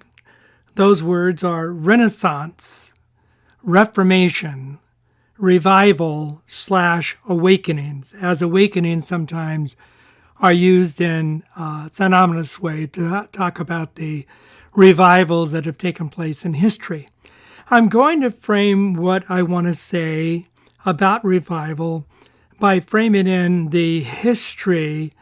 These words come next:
that's behind many of the revivals and how we in our nation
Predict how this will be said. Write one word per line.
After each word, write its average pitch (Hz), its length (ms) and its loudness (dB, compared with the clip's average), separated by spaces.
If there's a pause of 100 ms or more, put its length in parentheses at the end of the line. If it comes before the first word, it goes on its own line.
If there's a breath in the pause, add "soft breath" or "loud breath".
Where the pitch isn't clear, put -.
(480 soft breath)
that's 185 260 2
behind 190 800 0
many 214 260 6
of 180 120 2
the 175 80 0
revivals 165 840 -4
and 160 140 -6
how 180 260 -2
we 185 180 0
in 175 120 0
our 170 160 -2
nation 170 500 -2